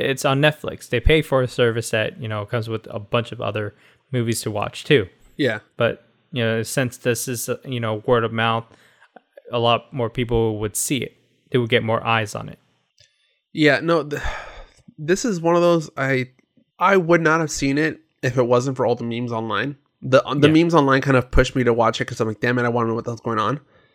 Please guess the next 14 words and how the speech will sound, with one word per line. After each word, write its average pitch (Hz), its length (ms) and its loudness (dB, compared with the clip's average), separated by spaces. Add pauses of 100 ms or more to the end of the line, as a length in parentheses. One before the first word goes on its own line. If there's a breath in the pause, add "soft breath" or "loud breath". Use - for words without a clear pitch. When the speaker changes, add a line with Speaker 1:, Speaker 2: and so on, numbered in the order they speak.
(220)
Speaker 1:
Mm-hmm. 123 160 -2
Speaker 2:
Um, 117 520 2 (480)
but 139 140 6
this 170 160 6
is 160 80 2
one 139 120 6
I 127 60 4
could 131 140 4
have 107 100 2
easily 113 220 0
waited 110 320 -2
for. 117 360 2 (220)
Uh, 92 220 -2 (260)
I 131 720 6